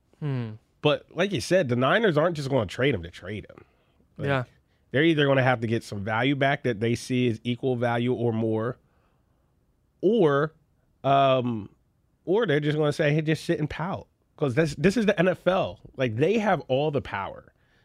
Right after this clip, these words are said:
Speaker 2: People are saying Deebo has the power. Can Deebo make things awkward? Can, can he make things toxic? Yes. But at the same time, I also think the forty-niners have enough vets in the locker room that they could kind of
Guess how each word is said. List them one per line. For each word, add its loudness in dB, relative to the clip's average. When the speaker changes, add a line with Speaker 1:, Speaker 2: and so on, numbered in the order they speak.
Speaker 2:
People 2
are 4
saying 4
Deebo 4
has 4
the 0
power. 2
Can -2
Deebo 2
make 0
things -2
awkward? 0
Can, -2
can 0
he 4
make 0
things 0
toxic? -2
Yes. -2
But 0
at 0
the 0
same 0
time, -2
I 0
also -2
think -4
the 0
forty-niners -2
have -4
enough -2
vets -10
in -6
the -4
locker -4
room -2
that -4
they 0
could -6
kind -6
of -6